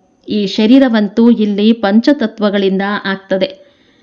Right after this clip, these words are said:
ಮತ್ತೆ ಪಂಚತತ್ವಗಳಲ್ಲಿಯೇ ಲೀನವಾಗ್ತದೆ,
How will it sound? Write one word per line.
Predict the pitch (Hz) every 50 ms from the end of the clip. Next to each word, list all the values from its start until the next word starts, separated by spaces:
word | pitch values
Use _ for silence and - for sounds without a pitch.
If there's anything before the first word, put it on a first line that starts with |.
| _ _ _ _ _ _ -
ಮತ್ತೆ | 254 269 311 311 - - 285 277
ಪಂಚತತ್ವಗಳಲ್ಲಿಯೇ | 285 277 262 269 269 285 302 359 339 311 302 302 - 247 240 220 226 226 220 214 208 208 202 202 208 226
ಲೀನವಾಗ್ತದೆ, | 247 226 185 196 226 226 240 226 220 202 202 - - - - 190 165 - - _